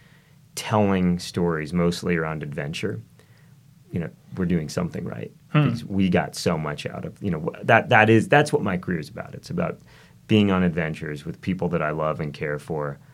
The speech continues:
Speaker 1: and then telling the stories in the aftermath."
Speaker 2: Have you ever been on an assignment where you're with friends, people you're close with, and taken a photo or maybe after the fact sort of submitted a photo to them that,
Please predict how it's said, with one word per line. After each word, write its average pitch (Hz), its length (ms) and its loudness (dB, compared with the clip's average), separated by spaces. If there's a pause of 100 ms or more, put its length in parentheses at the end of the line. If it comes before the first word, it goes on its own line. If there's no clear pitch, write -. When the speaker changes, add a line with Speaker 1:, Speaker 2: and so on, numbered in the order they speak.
(500)
Speaker 1:
and 85 160 -2
then 78 160 -4
telling 76 360 -6
the 85 60 -10
stories - 460 -8
in - 80 -8
the - 140 -8
aftermath." - 580 -10 (680)
Speaker 2:
Have 143 200 2
you 151 220 4
ever 185 600 2 (400)
been 147 300 6
on 135 420 2
an 131 140 0
assignment 117 680 2 (200)
where 123 160 6
you're 117 200 4
with 123 440 6 (160)
friends, 113 640 4 (480)
people 127 220 4
you're 117 100 4
close 110 320 2
with, 107 260 -2 (640)
and 117 680 2 (560)
taken 170 260 6
a 151 60 6
photo 139 500 10
or 127 160 6
maybe 131 240 4
after 131 300 6
the 117 80 0
fact 113 560 4 (140)
sort 131 200 4
of 117 100 2
submitted 135 520 6
a 117 80 6
photo 117 460 6
to 113 180 0
them 110 320 2
that, 110 200 0